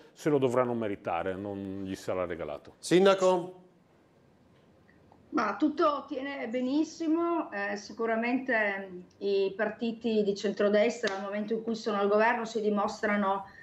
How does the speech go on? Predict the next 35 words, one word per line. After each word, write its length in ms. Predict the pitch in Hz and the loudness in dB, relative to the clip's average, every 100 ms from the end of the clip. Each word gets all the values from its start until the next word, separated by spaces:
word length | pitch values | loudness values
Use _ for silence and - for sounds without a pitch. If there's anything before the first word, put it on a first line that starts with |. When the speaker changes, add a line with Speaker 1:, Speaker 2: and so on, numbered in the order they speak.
| - - | -20 -4
Speaker 3:
eh, 240 | 196 208 | 0 2
molto 340 | 214 240 247 240 | 4 4 2 0
compatti 800 | 214 208 214 202 214 - 214 208 | 2 2 2 0 -2 -4 0 2
e 220 | 190 185 | 4 2
molto 300 | 202 214 214 | 4 4 6
ligi, 500 | 208 220 190 208 190 | 4 4 4 6 6
eh, 280 | 185 190 185 | 4 0 0
così, 320 | 202 190 208 | 0 4 6
ehm, 500 | 196 185 180 185 180 - - _ _ _ | 6 2 2 0 -2 -4 -16 _ _ _
a 100 | - | 0
quelli 220 | 202 240 240 | 6 6 6
che 100 | 226 | 2
sono, 560 | 240 247 240 220 214 | 2 2 4 2 2
eh, 280 | 208 202 202 | 2 2 4
quelle 160 | 233 247 | 2 2
che 100 | 240 | 0
sono 200 | 254 220 | 0 4
le 100 | 220 | 4
direttive, 760 | 240 240 240 285 311 226 196 214 | 6 4 4 4 4 4 0 -2
eh, 220 | 202 208 | -4 -4
tuttavia 600 | 262 247 233 277 247 214 | -2 2 2 4 4 2
ciò 140 | - 254 | -2 0
che 120 | 240 | 0
non 180 | 226 220 | 2 2
tiene 560 | 247 262 277 240 226 | 2 4 4 2 0
è, 360 | 214 214 220 226 | 0 2 2 2
eh, 360 | 208 185 190 190 | 2 2 0 -4
come 220 | 214 208 | -2 0
dire, 760 | 214 226 196 190 185 175 180 - | 2 4 4 2 0 -2 -4 -4
il, 100 | 190 | -2
il, 280 | 196 - 185 | -2 0 2
il, 60 | |
è 240 | 190 208 208 | 4 4 4
la 140 | 196 | 2
gente. 600 | 185 269 220 190 196 - | 4 2 2 -2 -6 -8